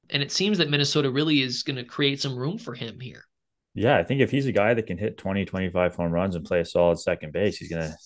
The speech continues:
Speaker 2: he's gonna
Speaker 1: Yeah.
Speaker 2: have a very nice career. Obviously, talking about, you know, the draft coming up, and, uh,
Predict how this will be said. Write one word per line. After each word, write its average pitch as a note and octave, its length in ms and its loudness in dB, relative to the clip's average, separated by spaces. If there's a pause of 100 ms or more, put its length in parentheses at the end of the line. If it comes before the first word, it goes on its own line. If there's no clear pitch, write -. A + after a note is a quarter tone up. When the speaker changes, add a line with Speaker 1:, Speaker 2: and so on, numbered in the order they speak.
(160)
Speaker 2:
he's D#2+ 140 -8
gonna F#2 120 -2
Speaker 1:
Yeah. F2 60 4
Speaker 2:
have D#2+ 80 0
a D#2 40 -10
very F2 220 6
nice E2+ 220 0
career. F2 380 0 (800)
Obviously, B2 320 2
talking A2+ 280 2
about, F#2+ 320 4
you G#2 120 -2
know, F2+ 60 0
the F2 80 0
draft E2+ 400 -2
coming D#2+ 240 -2
up, F2 300 -2
and, C#2+ 260 -8 (680)
uh, - 260 -4